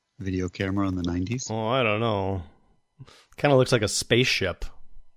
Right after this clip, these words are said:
Speaker 1: You, you got the consumer camera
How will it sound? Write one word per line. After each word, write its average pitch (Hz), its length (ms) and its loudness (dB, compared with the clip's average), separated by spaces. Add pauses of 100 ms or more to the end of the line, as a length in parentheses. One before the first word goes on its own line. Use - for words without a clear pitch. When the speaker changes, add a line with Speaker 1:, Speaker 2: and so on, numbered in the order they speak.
(140)
Speaker 1:
You, 120 240 0
you 135 220 -4
got 131 160 0
the 113 140 -2
consumer 113 880 0 (160)
camera 104 480 0